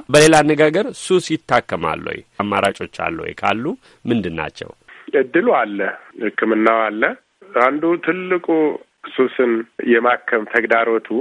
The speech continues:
Speaker 2: ባለቤቱ በሱሱ የተያዘው ሰው ቁርጠኝነትና ፍላጎት ማጣቱ ነው። አንዱ ትልቁ ችግር በሱስ የተጠመደ ሰው በመድኃኒት ይታከማል፣ በሌሎችም የባህሪ ለውጥን በሚያመጡ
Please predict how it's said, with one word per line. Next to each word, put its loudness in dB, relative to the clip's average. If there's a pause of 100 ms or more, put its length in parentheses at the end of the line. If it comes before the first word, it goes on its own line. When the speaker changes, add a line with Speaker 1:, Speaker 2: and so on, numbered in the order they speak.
(240)
Speaker 2:
ባለቤቱ 2 (420)
በሱሱ -2
የተያዘው 0
ሰው 0 (160)
ቁርጠኝነትና 0
ፍላጎት -2 (220)
ማጣቱ 2
ነው። -16 (300)
አንዱ -2
ትልቁ -2 (120)
ችግር -8 (320)
በሱስ 0
የተጠመደ 0 (120)
ሰው 2 (440)
በመድኃኒት 0 (500)
ይታከማል፣ 0 (380)
በሌሎችም 0 (400)
የባህሪ 0
ለውጥን -4 (280)
በሚያመጡ 0